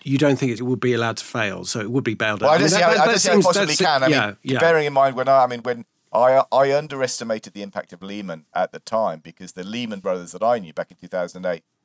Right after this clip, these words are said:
Speaker 2: was a second-tier investment bank. It wasn't even a commercial bank. And yet, you know, we've seen,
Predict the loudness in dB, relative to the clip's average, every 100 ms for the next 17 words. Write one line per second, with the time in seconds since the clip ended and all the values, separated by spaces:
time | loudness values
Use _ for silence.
0 | _ -12 -8 -6 -6 -8 -10 -8 -8 -6
1 | -8 -8 -10 -12 -10 -14 -12 -12 -14 -12
2 | -10 -10 -6 -6 -6 -8 _ _ _ -8
3 | -2 0 0 _ -10 -8 -6 -6 -6 -10